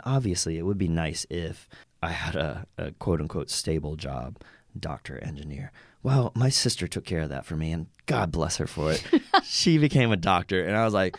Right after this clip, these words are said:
Speaker 1: "Y'all already have a doctor, so I'm gonna go make some movies," you know? And, and that was it. It's like, I set certain, uh, guideposts. I was like, "I need to meet these guideposts."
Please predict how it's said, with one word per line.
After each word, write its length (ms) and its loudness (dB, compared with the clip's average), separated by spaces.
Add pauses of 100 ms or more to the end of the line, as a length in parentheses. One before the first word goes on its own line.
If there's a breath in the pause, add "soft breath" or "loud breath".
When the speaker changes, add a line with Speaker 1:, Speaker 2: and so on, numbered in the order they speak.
(160 loud breath)
Speaker 1:
"Y'all 280 6
already 280 4
have 280 4
a 40 2
doctor, 480 2
so 280 6
I'm 120 6
gonna 140 4
go 120 4
make 200 0
some 180 -6
movies," 600 -6
you 160 0
know? 200 6
And, 220 4 (400 loud breath)
and 160 0
that 100 0
was 160 -2
it. 140 2
It's 220 0
like, 180 -4 (1080)
I 160 6
set 360 0
certain, 680 2 (360)
uh, 360 4
guideposts. 600 0
I 40 -4
was 100 -4
like, 180 -14
"I 100 2
need 260 0
to 100 0
meet 320 -2
these 200 -10
guideposts." 580 -10